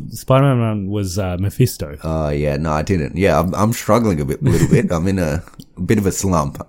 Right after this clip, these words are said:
Speaker 1: Yeah.
Speaker 2: This, this better be a slump buster.
Speaker 1: Yeah, let's see. So,
Speaker 2: Yeah.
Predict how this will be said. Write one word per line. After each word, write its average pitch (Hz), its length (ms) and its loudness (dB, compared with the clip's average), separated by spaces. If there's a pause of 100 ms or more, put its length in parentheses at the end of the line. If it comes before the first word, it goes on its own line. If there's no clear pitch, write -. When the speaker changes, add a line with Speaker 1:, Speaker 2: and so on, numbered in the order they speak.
Speaker 1:
Yeah. 98 220 -4
Speaker 2:
This, 92 180 -4
this 92 260 -4
better 95 200 2
be 92 140 10
a 85 60 6
slump 80 340 -2
buster. 73 440 -4 (120)
Speaker 1:
Yeah, 95 220 -4
let's 98 200 -4
see. 80 380 -6
So, - 220 -4
Speaker 2:
Yeah. 80 120 0